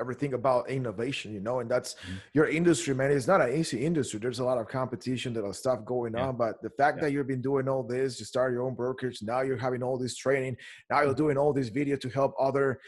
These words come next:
Speaker 1: insurance sales agents to grow their business too and all that stuff, it's only proof
Speaker 2: Yep.
Speaker 1: that, I mean, if you are,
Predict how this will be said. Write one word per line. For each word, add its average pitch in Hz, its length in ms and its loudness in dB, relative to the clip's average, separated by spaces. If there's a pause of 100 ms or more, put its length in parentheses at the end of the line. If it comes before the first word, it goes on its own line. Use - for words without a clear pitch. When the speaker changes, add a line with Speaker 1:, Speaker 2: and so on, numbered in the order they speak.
(160)
Speaker 1:
insurance 127 440 -4
sales 139 260 2
agents 135 380 -2 (140)
to 120 220 -4
grow 135 160 2
their 127 120 0
business 123 520 -4
too 143 160 -2
and 127 80 -4
all 127 100 -2
that 117 120 -4
stuff, 131 260 -2
it's 131 140 -6
only 131 260 -4
proof 170 240 2
Speaker 2:
Yep. 117 60 -12
Speaker 1:
that, 117 240 0 (520)
I 113 60 -4
mean, 135 160 -2
if 120 120 -6
you 160 180 6
are, 139 320 4